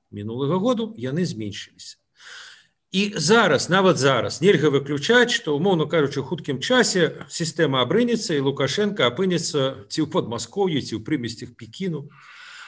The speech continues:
Але ўсё ж такі вот імавернасць гэтага зараз уяўляецца ўсё ж такі меншай, чым, скажам, у другой ці трэцяй дэкадах, э, леташняга жніўня. Ну, вот зараз, э, не толькі, э, генерал Тэртэль,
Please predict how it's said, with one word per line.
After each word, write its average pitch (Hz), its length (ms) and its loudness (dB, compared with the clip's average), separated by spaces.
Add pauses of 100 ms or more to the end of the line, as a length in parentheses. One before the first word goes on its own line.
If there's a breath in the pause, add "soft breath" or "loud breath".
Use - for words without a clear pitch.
(160 loud breath)
Але 226 240 2
ўсё 240 160 -2
ж 208 160 -4
такі 220 160 -4
вот 214 320 0
імавернасць 196 800 2
гэтага 110 640 0
зараз 95 640 -2
уяўляецца 196 640 0
ўсё 175 160 -6
ж - 80 -14
такі 160 240 -6
меншай, 147 480 -4
чым, 113 240 -12
скажам, 107 480 -6
у 104 80 -16
другой 117 400 -2
ці 156 160 -8
трэцяй 143 400 -2
дэкадах, 107 640 -4 (560 loud breath)
э, 117 240 2
леташняга 135 560 0
жніўня. 110 560 -8
Ну, 196 160 -2
вот 170 240 0
зараз, 196 400 4
э, 147 400 2 (240)
не 151 240 -2
толькі, 185 320 4
э, 139 400 2
генерал 139 640 2
Тэртэль, 190 560 0